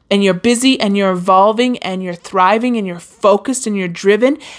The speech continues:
It doesn't even sway you. It actually doesn't even sway you because you're vibrating in somewhere else. And now that space has been emptied. You're going to have dope ass people come into your vibrational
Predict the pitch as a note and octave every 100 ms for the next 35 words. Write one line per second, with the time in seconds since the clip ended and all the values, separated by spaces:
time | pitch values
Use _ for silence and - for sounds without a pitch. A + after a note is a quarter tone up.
0 | - F#3+ - G#3 A3 A#3 A3 F#3+ - -
1 | - G#3+ E4 B3+ F3 E3 A#3+ _ - G#3+
2 | - G#3+ A#3+ - D4 D4 B3 A#3+ B3 A#3+
3 | A#3 A3+ G#3 - A3 A3+ B3+ D4 B3 F#3+
4 | D#3 D3 A#3+ _ _ _ _ _ _ _
5 | - A3+ - G#3+ G3 A3 A#3 G#3+ G#3+ A3+
6 | G#3 F#3+ F#3 F#3 - F#3+ F#3 F3+ E3 F#3
7 | - - - - F#3 F#3+ G#3+ B3 G3+ G3+
8 | G#3 F#3 G3+ A#3 - - B3 A#3+ A3 A3
9 | G#3+ G#3 G#3 F#3+ F#3+ G3 F#3 G3 G3+ G3+
10 | - G3+ F#3+ F3+ F3 _ - F3+ - G#3
11 | A3+ A#3 A3+ A3 - G#3+ F#3 F3+ G3 F#3
12 | F#3 F3+ F#3+ F3+ F3+ F3 F3+ F3+ F#3 F3+
13 | E3+ D#3+